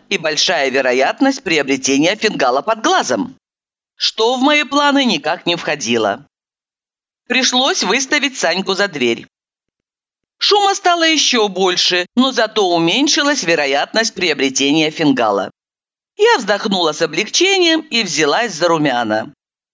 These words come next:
Кстати, у меня есть и свой, естественный румянец, не стертый годами. Но он не идет ни в какое сравнение с тем, который предлагает мне этот Макс-фактор.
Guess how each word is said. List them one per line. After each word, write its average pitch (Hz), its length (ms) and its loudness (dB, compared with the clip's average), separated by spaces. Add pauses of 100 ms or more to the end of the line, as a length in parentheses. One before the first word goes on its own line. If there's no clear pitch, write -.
(140)
Кстати, 131 580 -4
у 175 80 0
меня 175 240 2
есть 165 400 -2
и 240 80 -2
свой, 175 560 0
естественный 302 880 0
румянец, 175 760 0
не 269 160 4
стертый 165 460 -2
годами. 151 640 -2 (680)
Но 262 240 4
он 247 120 2
не 233 180 2
идет 214 300 0
ни 285 240 4
в - 80 -6
какое 277 420 0
сравнение 185 640 0
с - 100 -2
тем, 359 380 0
который 175 500 0
предлагает 151 840 0
мне 196 200 2
этот 160 440 -2
Макс-фактор. 113 920 -2